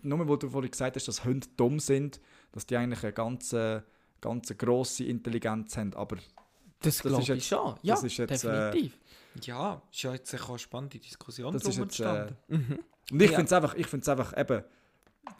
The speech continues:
Speaker 3: Also
Speaker 1: von der,
Speaker 3: Hunde
Speaker 1: vom,
Speaker 3: sind
Speaker 1: vom
Speaker 3: sicher nicht dumm.
Speaker 2: Ja,
Speaker 1: <laughs> Ja, das
Speaker 2: aber
Speaker 1: ist vorhin
Speaker 2: jedes,
Speaker 1: so behauptet
Speaker 2: aber wie
Speaker 1: worden, und zwar
Speaker 3: Nein.
Speaker 1: nachhaltig.
Speaker 3: Nein, schau, Menschen sind einfach schleuer.
Speaker 1: Ja.
Speaker 2: Ja,
Speaker 3: Hunde,
Speaker 2: ja.
Speaker 3: Hunde
Speaker 1: Und
Speaker 3: sind auch unter den Tieren nicht die schleuesten.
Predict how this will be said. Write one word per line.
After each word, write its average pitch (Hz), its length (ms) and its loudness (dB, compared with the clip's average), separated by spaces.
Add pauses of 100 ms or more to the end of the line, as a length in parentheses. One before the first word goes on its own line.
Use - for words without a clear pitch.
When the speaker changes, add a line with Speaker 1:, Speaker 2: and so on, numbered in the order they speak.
(100)
Speaker 3:
Also - 160 0
Speaker 1:
von 131 80 2
der, 190 80 2
Speaker 3:
Hunde 240 120 0
Speaker 1:
vom, 196 100 -2
Speaker 3:
sind - 20 -6 (100)
Speaker 1:
vom - 80 0
Speaker 3:
sicher - 100 -8
nicht 190 160 -6 (120)
dumm. - 280 -10 (640)
Speaker 2:
Ja, 147 140 2
Speaker 1:
<laughs> 151 140 2
Ja, 151 140 8
das - 20 2 (240)
Speaker 2:
aber 190 80 10
Speaker 1:
ist 151 140 6
vorhin 202 180 12
Speaker 2:
jedes, 254 140 6
Speaker 1:
so 185 120 10
behauptet 170 400 6
Speaker 2:
aber 180 120 8
wie 175 60 10
Speaker 1:
worden, 127 160 8
und 135 140 4
zwar 135 240 10
Speaker 3:
Nein. 147 160 6
Speaker 1:
nachhaltig. 147 500 4 (140)
Speaker 3:
Nein, 185 140 4
schau, 151 60 -6
Menschen 180 300 0
sind 165 160 2
einfach 143 120 -6
schleuer. 131 680 -2
Speaker 1:
Ja. 151 220 4
Speaker 2:
Ja, 165 280 10
Speaker 3:
Hunde, 202 260 8
Speaker 2:
ja. 156 220 6
Speaker 3:
Hunde 196 160 8
Speaker 1:
Und 185 80 8
Speaker 3:
sind 190 160 8
auch 185 220 8
unter 220 320 4
den 185 220 -2
Tieren 180 260 -2
nicht 180 220 -4
die 160 60 -6
schleuesten. - 680 -6